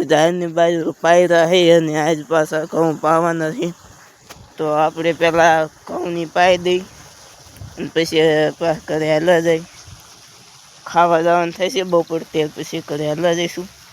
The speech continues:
અને આ આમાં મૂરા છે. તો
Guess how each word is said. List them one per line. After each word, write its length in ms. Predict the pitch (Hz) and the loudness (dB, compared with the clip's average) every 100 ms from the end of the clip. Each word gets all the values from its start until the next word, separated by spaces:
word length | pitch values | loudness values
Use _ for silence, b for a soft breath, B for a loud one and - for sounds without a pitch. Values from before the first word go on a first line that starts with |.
| - - - - | -20 -20 -20 -16
અને 240 | - 156 156 | -4 0 2
આ 120 | 156 | 2
આમાં 320 | 156 165 160 | 0 0 0
મૂરા 400 | 156 175 170 175 | 0 -2 -2 -2
છે. 140 | 180 175 196 _ _ _ _ _ _ _ - _ _ _ _ _ _ _ _ _ _ _ _ _ - | -2 -6 -8 _ _ _ _ _ _ _ -20 _ _ _ _ _ _ _ _ _ _ _ _ _ -6
તો 120 | - | 2